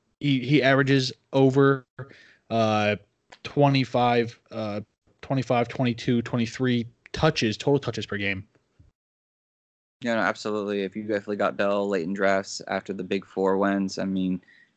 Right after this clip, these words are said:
Speaker 2: you're, you're doing really well right now. I was surprised that he was gonna get this much, uh, at-, efforts and chances, really. I mean, I watched the game on Monday night, and all I hear was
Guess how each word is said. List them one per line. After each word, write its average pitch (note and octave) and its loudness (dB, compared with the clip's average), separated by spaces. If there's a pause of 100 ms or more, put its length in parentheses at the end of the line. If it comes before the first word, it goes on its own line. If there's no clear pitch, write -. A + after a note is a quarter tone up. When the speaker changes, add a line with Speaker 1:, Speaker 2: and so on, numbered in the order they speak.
Speaker 2:
you're, G2 2
you're G2+ 4
doing A2+ 0
really G2+ 4
well G#2 6
right F#2+ 2
now. F#2+ -4 (160)
I G#2 4
was A2 2
surprised G2 2
that F#2 -4
he G2+ -4
was G2 -4
gonna F#2+ -2
get F#2+ -2
this - -10
much, F#2+ -2
uh, F2+ 2 (160)
at-, - -10
efforts G2+ -4
and F#2 -6 (260)
chances, G#2 -2
really. G2+ 2
I E2 0
mean, G2 -4
I G2 0
watched A2 2
the G#2+ -6
game G#2 -2
on G2+ 0
Monday G2 0
night, G2 0
and F#2+ -6
all G2+ 2
I G#2 4
hear G2+ -2
was F#2 -8